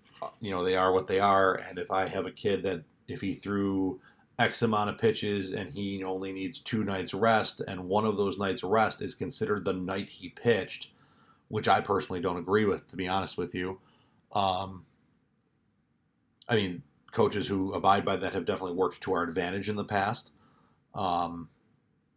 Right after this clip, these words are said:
you know, and I understand not having, you know, I've, I've, as a coach, especially in the high school coach, I've been more than blessed with depth of pitching. Um, from my very, very first year coaching guys like,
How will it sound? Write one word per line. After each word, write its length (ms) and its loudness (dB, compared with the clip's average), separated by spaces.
you 80 -4
know, 160 -4
and 80 -4
I 120 -2
understand 460 -4
not 200 0
having, 600 -6
you 80 -6
know, 60 2
I've, 320 4
I've, 280 0
as 180 -2
a 40 -4
coach, 380 2
especially 460 -2
in 80 -2
the 80 -4
high 100 2
school 240 -2
coach, 240 0
I've 240 -2
been 240 -4
more 480 10
than 240 4
blessed 640 2
with 540 -2
depth 320 2
of 180 -4
pitching. 460 -4
Um, 360 0
from 120 -4
my 140 0
very, 280 6
very 260 2
first 380 -4
year 440 -2
coaching 460 -2
guys 380 0
like, 340 -2